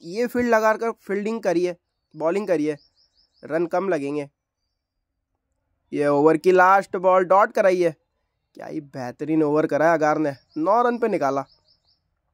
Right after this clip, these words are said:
राधा कृष्णन को लाया है, दूसरा बॉल है, एडवांस खेलना पसंद किया है।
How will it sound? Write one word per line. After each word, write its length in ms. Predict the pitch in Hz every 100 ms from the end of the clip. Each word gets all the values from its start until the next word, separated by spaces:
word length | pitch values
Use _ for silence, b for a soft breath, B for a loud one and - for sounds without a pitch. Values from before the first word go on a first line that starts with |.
| _ _ _
राधा 280 | - 127 147
कृष्णन 440 | 147 139 127 151 160
को 60 |
लाया 240 | 151 127 131
है, 80 | 131
दूसरा 400 | 160 196 208 196
बॉल 240 | 165 147
है, 120 | 139 - _ _ _ _ _ _ _ _ _ _ _ _ _ _ - _ _ _ _ _ _ _ -
एडवांस 640 | 151 151 170 185 196 202
खेलना 340 | - 190 190 202
पसंद 340 | 190 185 190
किया 180 | 170
है। 80 | 170